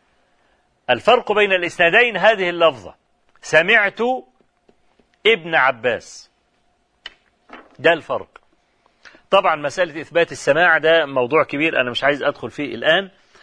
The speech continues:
لكن الذي جعل الإمام البخاري ينزل درجة عشان يجيب لفظة السماع دي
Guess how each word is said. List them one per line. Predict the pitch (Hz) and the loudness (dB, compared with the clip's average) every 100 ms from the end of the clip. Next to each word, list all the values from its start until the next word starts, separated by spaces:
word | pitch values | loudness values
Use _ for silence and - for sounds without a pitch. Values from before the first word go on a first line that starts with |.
| _ | _
لكن | 135 190 202 170 147 - | 0 2 2 -4 -10 -6
الذي | 143 190 214 185 | 0 0 0 -2
جعل | 165 214 196 | 2 2 2
الإمام | 175 165 185 208 | -2 -2 0 0
البخاري | 180 151 131 151 156 127 90 _ _ _ _ | -2 -6 0 0 0 -6 -12 _ _ _ _
ينزل | 135 240 240 175 160 147 131 | 2 2 0 -6 -6 -6 0
درجة | 147 247 262 240 277 240 _ _ _ _ _ _ _ - | 4 6 6 6 4 2 _ _ _ _ _ _ _ -2
عشان | 120 202 208 | 0 2 0
يجيب | 196 240 190 | 0 -2 2
لفظة | 226 180 180 | 0 2 -6
السماع | 175 - 190 180 190 135 | -6 -2 0 2 2 0
دي | 113 | -8